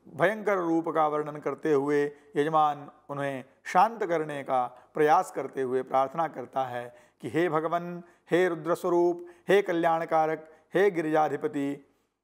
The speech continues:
आप अपने धनुष के दोनों प्रत्यंचाओं को प्रकृष्ट रूप से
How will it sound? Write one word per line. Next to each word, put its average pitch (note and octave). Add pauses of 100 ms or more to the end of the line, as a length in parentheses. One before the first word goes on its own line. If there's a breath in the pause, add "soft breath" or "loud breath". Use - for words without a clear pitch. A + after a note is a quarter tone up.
(240)
आप D#3+ (180)
अपने E3
धनुष D#3
के D3 (240 loud breath)
दोनों F#3+
प्रत्यंचाओं F3
को C#3+ (480 soft breath)
प्रकृष्ट -
रूप D#3+
से C3+